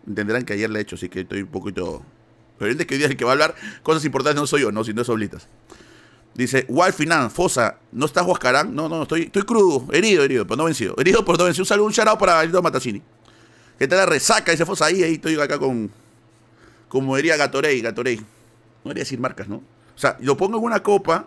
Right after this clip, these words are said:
que dicho sea paso, esta es la copa que donde está liquidando ayer la B. Para que no salga la marca, pero yo la digo, no soy un genio, soy un genio. A ver, ¿qué dice la gente? A ver, Hammer, "¿qué te parece el formato que propone la fifa a la conmebol?". Eso no va a pasar, amigos, ¿ah?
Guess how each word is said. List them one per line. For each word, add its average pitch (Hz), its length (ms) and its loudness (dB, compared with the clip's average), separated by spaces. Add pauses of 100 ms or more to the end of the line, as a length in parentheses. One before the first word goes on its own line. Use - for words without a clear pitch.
que 135 120 2
dicho 160 240 -2
sea 175 140 -2
paso, 170 160 -4
esta 165 100 -4
es - 20 -2
la 135 60 0
copa 135 180 -2
que 123 100 -4
donde 107 140 -4
está 120 200 0
liquidando 120 280 0
ayer 110 240 0
la 107 140 -4
B. 101 120 -6 (580)
Para 127 140 -6
que 131 80 -2
no 151 80 -2
salga 175 220 2
la 151 100 2
marca, 165 380 2
pero 135 140 2
yo 151 100 2
la 165 100 4
digo, 147 240 4
no 98 80 -8
soy 143 160 -2
un 135 60 0
genio, 101 320 -6
soy 135 140 -4
un 131 60 -4
genio. - 180 -8 (2250)
A - 60 -6
ver, 95 80 -6
¿qué 120 80 0
dice 123 140 0
la 117 60 2
gente? 101 200 0
A 95 40 0
ver, 90 120 -6 (140)
Hammer, 123 340 2 (720)
"¿qué - 100 -10
te 311 100 -6
parece - 240 -4
el - 40 -10
formato 139 280 -2
que 170 80 -4
propone 143 260 -6
la 156 100 0
fifa 151 220 -4
a 165 40 2
la 160 60 0
conmebol?". 123 380 0
Eso 160 140 -4
no 185 60 0
va 185 40 0
a 180 40 -2
pasar, 180 200 4
amigos, 127 280 0
¿ah? - 80 -8